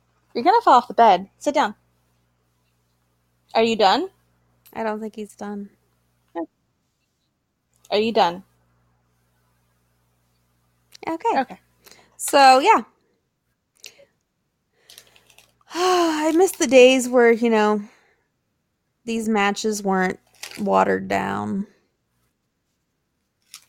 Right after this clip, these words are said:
Speaker 1: Well, maybe one day they won't be again. <laughs> We'll see.
Speaker 2: I doubt it. <sighs> Yeah, I doubt it.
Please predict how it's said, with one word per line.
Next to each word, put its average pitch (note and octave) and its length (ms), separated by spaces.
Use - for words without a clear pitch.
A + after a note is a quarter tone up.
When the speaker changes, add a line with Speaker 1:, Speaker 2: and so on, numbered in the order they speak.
Speaker 1:
Well, C4+ 200
maybe B3 260
one G#3+ 200
day F3+ 140
they - 120
won't - 220
be - 100
again. B3+ 400
<laughs> - 40
We'll C4 160
see. - 260
Speaker 2:
I - 80
doubt - 280
it. - 180
<sighs> A#3 80
Yeah, A3+ 60
I A#3 180
doubt - 280
it. - 60